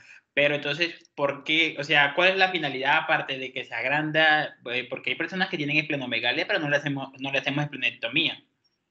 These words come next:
Entonces, en la talasemia, así como tú dices que esa es la función, que el, el, el vaso es el que va a degradar los glóbulos rojos, entonces, ¿para qué lo realizamos si el paciente va a necesitar siempre de transfusiones?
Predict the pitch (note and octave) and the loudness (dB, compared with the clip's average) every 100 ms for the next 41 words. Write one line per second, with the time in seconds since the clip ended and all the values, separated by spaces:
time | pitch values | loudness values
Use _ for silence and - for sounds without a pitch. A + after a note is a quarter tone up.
0 | _ C#3 B2 C3 D#3 D#3 C#3+ C3+ A#2+ A#2 | _ -14 -6 -2 2 4 4 4 2 2
1 | C#3+ D3+ D#3+ D#3+ E3 D3 - _ _ - | 0 0 2 4 4 2 -4 _ _ -4
2 | B2+ B2+ E3 E3+ E3+ D#3 D3+ D#3+ D3+ D#3+ | -2 0 -2 0 0 2 0 0 -4 -2
3 | D#3+ D#3 C3+ A#2+ - D3 C3+ - - _ | 0 0 -4 -10 -4 -4 -4 -8 -18 _
4 | - B2 A#2+ A#2+ B2 A#2+ B2+ B2 A#2+ A#2+ | -8 -2 -2 -2 -8 -6 0 2 2 -2
5 | - A#2+ B2 C3 D#3 D#3 D3+ D3+ D3+ B2+ | -4 -4 0 2 2 2 -2 -2 -2 0
6 | A#2+ C3+ D3 C3 A#2 A#2+ C3 C#3 C3+ C#3 | 4 4 4 4 4 4 4 2 0 0
7 | C#3 B2+ D3 C3 A#2+ A#2+ - _ _ _ | 0 -2 0 -2 -2 -8 -12 _ _ _
8 | - A#2+ A#2 B2 C#3+ C#3+ - B2+ A#2 - | -16 -8 -6 0 0 0 0 2 2 0
9 | C#3 D3 D3 C3 A#2+ C3 C3 C#3 - B2+ | -4 0 2 0 -2 -4 -2 -6 -8 -6
10 | A#2+ A#2+ A#2+ A#2+ C3+ C3+ C#3 B2+ A#2+ C3+ | -6 -6 -8 -4 0 0 0 -4 -4 -4
11 | C3 C#3 C3+ B2 - - C#3 C#3 A#2+ - | 2 2 2 -2 -6 -12 -6 -6 -6 -16